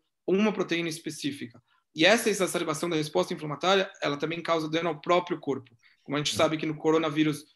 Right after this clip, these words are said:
Speaker 1: é, uma grande parte do dano vascular, celular, é, é, tem a síndrome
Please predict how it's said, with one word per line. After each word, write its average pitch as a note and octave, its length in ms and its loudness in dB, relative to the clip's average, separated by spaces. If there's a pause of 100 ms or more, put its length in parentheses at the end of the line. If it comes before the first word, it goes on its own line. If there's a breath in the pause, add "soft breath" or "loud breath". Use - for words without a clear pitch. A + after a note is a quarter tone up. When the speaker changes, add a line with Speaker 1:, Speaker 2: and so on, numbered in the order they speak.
(220)
Speaker 1:
é, C3+ 480 0
uma C#3 140 -12
grande F#3+ 300 4
parte E3 340 2
do D3+ 80 -2
dano D3+ 360 2 (360)
vascular, D3+ 880 4 (100)
celular, D3+ 880 4 (200)
é, C3 400 -2 (160)
é, B2 340 -2
tem D3+ 140 -2
a C#3+ 80 0
síndrome F3 640 0